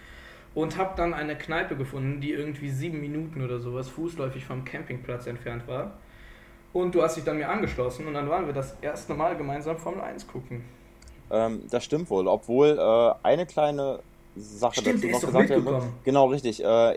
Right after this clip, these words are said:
Speaker 2: er ist dann
Speaker 1: Stimmt,
Speaker 2: relativ
Speaker 1: ja, der ist
Speaker 2: zügig
Speaker 1: am Ende mitgekommen.
Speaker 2: nachgekommen,
Speaker 1: Ja, genau,
Speaker 2: glaub
Speaker 1: ja.
Speaker 2: ich.
Speaker 1: Mhm, genau.
Speaker 2: Weil, äh, also es ging ihm halt am vierten Tag selbstverständlich schon wieder besser und es war auch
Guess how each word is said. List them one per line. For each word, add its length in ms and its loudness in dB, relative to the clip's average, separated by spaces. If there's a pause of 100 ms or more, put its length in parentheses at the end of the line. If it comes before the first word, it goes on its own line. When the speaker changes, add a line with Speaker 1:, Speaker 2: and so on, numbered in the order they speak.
Speaker 2:
er 120 10
ist 120 0
dann 160 6
Speaker 1:
Stimmt, 180 -2
Speaker 2:
relativ 340 4
Speaker 1:
ja, 60 -6
der 80 -4
ist 80 -6
Speaker 2:
zügig 260 2
Speaker 1:
am 60 -8
Ende 160 2
mitgekommen. 340 4
Speaker 2:
nachgekommen, 240 2
Speaker 1:
Ja, 120 2
genau, 260 2
Speaker 2:
glaub 40 0
Speaker 1:
ja. 60 4
Speaker 2:
ich. 160 -2 (160)
Speaker 1:
Mhm, 180 -6
genau. 140 -2
Speaker 2:
Weil, 340 10
äh, 560 8
also 220 6
es 140 -6
ging 240 2
ihm 180 -4
halt 180 0
am 120 -8
vierten 320 -4
Tag 240 -2
selbstverständlich 640 -6
schon 100 -10
wieder 160 -4
besser 320 0
und 160 -6
es 100 -18
war 120 4
auch 200 0